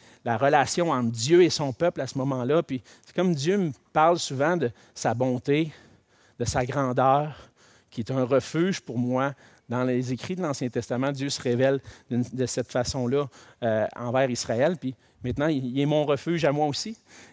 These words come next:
Il est mon secours. Il est à, à lui, à lui, je peux, euh, cri-, élever la voix, crier à lui, puis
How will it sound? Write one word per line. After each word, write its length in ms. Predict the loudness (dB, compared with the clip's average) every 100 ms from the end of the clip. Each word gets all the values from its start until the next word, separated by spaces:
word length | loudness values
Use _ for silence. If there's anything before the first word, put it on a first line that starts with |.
| -4
Il 100 | 2
est 60 |
mon 180 | 2 2
secours. 540 | 0 -4 -2 -4 -4 -12 _ -20 -12
Il 120 | 0
est 280 | 4 4 2
à, 60 | 0
à 60 |
lui, 360 | -2 -2 -4 2
à 260 | 2 2 -2
lui, 160 | -2
je 80 | -6
peux, 180 | -6 -10 -10 -20 _
euh, 260 | 0 0 0
cri-, 200 | -4 -8 0 2
élever 320 | 2 2 4
la 140 | 4
voix, 240 | 4 0 0
crier 340 | -2 2 4
à 80 | 4
lui, 160 | 2
puis 220 | -6 -8